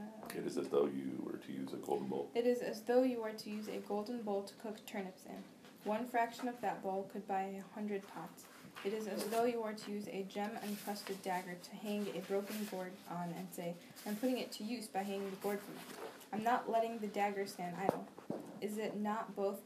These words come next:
Speaker 2: pitiful and ludicrous, when the gourd could be as well served by a wooden peg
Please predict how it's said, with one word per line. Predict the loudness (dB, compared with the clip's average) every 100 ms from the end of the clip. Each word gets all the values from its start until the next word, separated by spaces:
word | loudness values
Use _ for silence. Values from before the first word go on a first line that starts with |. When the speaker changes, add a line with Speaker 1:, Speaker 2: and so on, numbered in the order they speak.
| -8
Speaker 2:
pitiful | -4 -4 -2 -4 -2
and | -2 0
ludicrous, | 0 0 -2 -6 -8 -12 -18 -18 -2
when | 0
the | 0
gourd | 2 4 4 0 -4
could | -6 -4 -4
be | -2 -2
as | -2 -4
well | 0 2 0
served | 0 0 4 4
by | 4
a | 2
wooden | 0 -2 -4
peg | 0 0 0